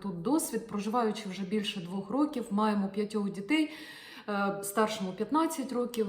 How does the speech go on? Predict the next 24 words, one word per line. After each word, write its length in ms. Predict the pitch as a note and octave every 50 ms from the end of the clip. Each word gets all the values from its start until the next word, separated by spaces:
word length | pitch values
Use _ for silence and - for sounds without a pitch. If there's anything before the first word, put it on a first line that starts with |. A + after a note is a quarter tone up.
| G3 -
молодшій 540 | F#3+ G3 G3 G#3 G#3+ A3 G#3+ G#3 - - F#3+
чотири 320 | - - - - G3+ F#3+ F#3+
з 60 | -
половиною 560 | - G#3 G#3+ A#3 C#4 E4+ E4 C#4+ B3+ B3 A#3+
роки. 240 | A#3+ A3+ A3+ A3 G#3
Тож 180 | - A3 A3+
пройшли 480 | - - - G3+ G#3 - - A3+ A#3+ A#3
такий 460 | A#3 A3 A3 - G#3+ G#3+ G#3+ G3+ F#3
освітній 720 | E3+ E3 - G#3 A3+ - - A#3+ A3+ A#3+ - - A3 A3 G#3+
процес 500 | G#3+ A3 G3+ G3+ - - A3+ A3+ - -
ра-, 440 | G3 G3 G3 F#3+ F3+ F#3+ G3 G#3 G#3
разом 380 | A3 A3 G#3 G#3 G#3+ G3+ G3
з 80 | F#3+ G3
ними. 360 | G#3 A#3 C4+ D4 C4 A#3 G#3+
Маємо 540 | G3 F#3+ G3 G#3 G#3 G3+ F#3+ F#3 F#3 F3+ F3+ F3+ E3+
що 560 | F3 - - G#3+ G3+ G3+ G3 F#3+ F#3 F3 F3 F3
розказати, 680 | G3 G#3 - - G3+ F#3 F#3 G#3+ C4 D4+ - - A3
що 500 | - - - - G3+ G3+ G3+ F#3+ F#3+ - - - - - - - - - -
поділитися 580 | A3 G3 B3 B3+ B3+ B3 - A3+ A3 - A3
своїми 380 | G#3 - G#3+ A3 G#3+ G3+ G3 G3
спостереженнями, 840 | G3 - - G#3 - - B3+ C4+ E4+ E4+ C#4+ C4 A#3 A3+ G#3+ G#3+ G#3+
як 160 | G#3 G#3 -
то 80 | A3
кажуть. 320 | - G#3+ G3 G3 G3 F#3